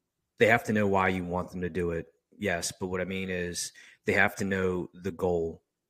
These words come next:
I think, as well. So, like, and I'm not saying goal like, you know, put the fire out, the goal of everybody being able to have a little autonomy on themselves,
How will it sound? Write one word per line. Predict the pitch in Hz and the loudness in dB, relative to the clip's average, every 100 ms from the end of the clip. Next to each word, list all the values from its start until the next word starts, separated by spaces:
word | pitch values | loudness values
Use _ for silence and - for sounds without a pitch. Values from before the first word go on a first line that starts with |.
| _ _ _ _ - | _ _ _ _ -8
I | 95 | -6
think, | 107 90 90 | -4 -6 -6
as | 87 | -4
well. | 90 85 82 - _ _ | -4 -4 -6 -10 _ _
So, | - - 95 | 0 2 4
like, | 95 92 87 - | 4 2 0 -2
and | 101 | 2
I'm | 110 | 4
not | 101 | 4
saying | - 107 92 | 4 4 4
goal | 95 95 | 4 4
like, | 95 90 87 - - _ - - - - - _ | 4 2 0 -6 -18 _ -20 -20 -20 -20 -20 _
you | 104 | -2
know, | 101 95 | 0 0
put | 90 113 | -2 -4
the | - | -4
fire | - 101 92 | 6 8 8
out, | 85 78 - - | 6 2 -4 0
the | 98 | 0
goal | 92 104 104 101 98 | 8 10 10 10 8
of | 92 90 87 85 95 - - - _ _ _ _ _ | 8 6 4 -2 -8 -8 -14 -20 _ _ _ _ _
everybody | 104 95 95 98 95 90 90 | 4 6 4 2 2 0 -4
being | - 110 101 98 | -6 -4 -2 0
able | 95 98 | -2 -2
to | - | 0
have | 101 107 98 | 8 8 8
a | |
little | 92 101 92 | 6 4 6
autonomy | 92 - 95 92 95 | 2 2 -2 -2 -4
on | 90 | -6
themselves, | 90 - 104 95 92 87 87 - | -4 -2 0 0 0 -2 -6 -14